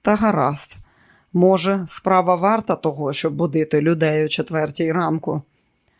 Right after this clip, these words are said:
Ріцолі увійшов у номер сусіда і взяв слухавку. Ріцолі слухає. "Тут виникла проблема, містере Ріцолі", сказав голос у слухавці.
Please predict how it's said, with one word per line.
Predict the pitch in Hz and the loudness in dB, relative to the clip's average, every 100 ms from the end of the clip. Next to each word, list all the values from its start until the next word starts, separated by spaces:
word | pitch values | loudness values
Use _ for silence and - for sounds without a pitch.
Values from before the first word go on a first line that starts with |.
| _ _ _ _ _ | _ _ _ _ _
Ріцолі | 175 170 - 233 240 254 | -2 -2 2 4 4 2
увійшов | - 190 175 - 180 170 | 2 0 0 2 2 2
у | |
номер | 170 170 165 160 | 2 2 2 0
сусіда | - 160 - 180 180 208 - | -4 -6 -2 0 0 -2 -2
і | 156 | -4
взяв | 139 156 147 | -2 -2 -2
слухавку. | - 165 143 - - - 156 - _ _ _ _ _ | -2 -2 0 -4 -4 -4 -4 -6 _ _ _ _ _
Ріцолі | 165 175 - 208 196 | 0 0 4 4 6
слухає. | 196 208 220 165 - 147 147 143 - _ _ _ _ _ _ _ _ | 2 2 2 2 0 -2 -2 -6 -12 _ _ _ _ _ _ _ _
"Тут | - 190 | 0 0
виникла | 190 214 208 202 214 | 2 4 4 2 2
проблема, | 202 214 220 226 175 156 | 2 0 2 2 2 2
містере | 160 165 - 165 160 | 2 0 0 0 2
Ріцолі", | 160 160 - 165 156 156 156 _ | 0 -2 0 2 2 0 -4 _
сказав | - 160 156 156 | -6 -4 0 0
голос | 156 165 160 156 | 2 2 2 0
у | 165 | -4
слухавці. | - 165 151 160 - - 160 | -2 -2 -2 -4 -4 -4 -4